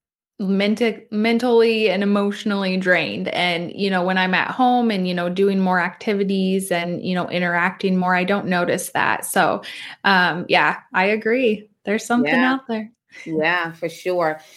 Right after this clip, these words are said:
Speaker 2: Erica, what would you tell, uh, leaders out there who may be, um, you know, they may have a team of nurse practitioners, you know, in an outpatient setting or inpatient setting or, you know, doing home care, community nursing?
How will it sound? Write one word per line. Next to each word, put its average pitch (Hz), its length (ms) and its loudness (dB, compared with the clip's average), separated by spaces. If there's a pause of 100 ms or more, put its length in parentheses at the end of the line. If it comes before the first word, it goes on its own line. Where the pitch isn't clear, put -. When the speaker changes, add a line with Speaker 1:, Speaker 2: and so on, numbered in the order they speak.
(220)
Speaker 2:
Erica, 247 280 4
what 285 140 4
would 466 160 4
you 403 180 4
tell, 214 460 2
uh, 180 420 2
leaders 170 540 -2
out 143 320 0
there 147 300 0
who 175 100 0
may 165 320 2
be, 160 520 -2
um, 147 680 0
you 180 160 0
know, 147 460 0 (100)
they 170 160 0
may 175 100 2
have 175 140 2
a 156 80 0
team 220 320 0
of 170 140 4
nurse 143 220 0
practitioners, 131 840 -4 (300)
you 165 100 4
know, 160 140 6
in 165 80 4
an 156 80 4
outpatient 175 720 0
setting 170 500 2
or 151 140 0
inpatient 170 680 -6
setting 170 640 0
or, 147 500 0 (220)
you 175 80 -4
know, 165 140 2
doing 175 320 2
home 170 320 0
care, 170 260 0
community 165 500 -2
nursing? 151 540 -4